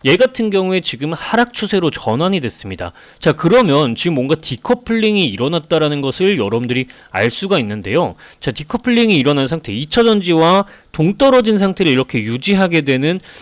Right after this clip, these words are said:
이유. 자, 여러분들 포스코 그룹 종목들 봐야 되겠죠? 포스코 그룹 어떻게 해요? 올라가고 있습니다. 포스코 홀딩스 올라가고,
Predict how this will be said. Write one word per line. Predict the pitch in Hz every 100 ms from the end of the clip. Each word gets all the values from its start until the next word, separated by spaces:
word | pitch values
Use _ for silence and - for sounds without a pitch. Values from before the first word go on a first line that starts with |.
| -
이유. | 156 185 113 90 - -
자, | 185
여러분들 | 143 143 208 208
포스코 | 196 247 254 - - 226
그룹 | - 156 170 - 190 -
종목들 | - 147 170 - 131 117 -
봐야 | - 120 117
되겠죠? | 104 - 165 175
포스코 | 185 - 160
그룹 | 127 104
어떻게 | 101 - 117
해요? | 113 175 - _ _
올라가고 | 120 135 180 180 180 165 165
있습니다. | 120 101 147 127 101 95 -
포스코 | - 151 - 175 185 196 - - - -
홀딩스 | 202 220 202 131
올라가고, | 123 143 113 117 110 92 110 143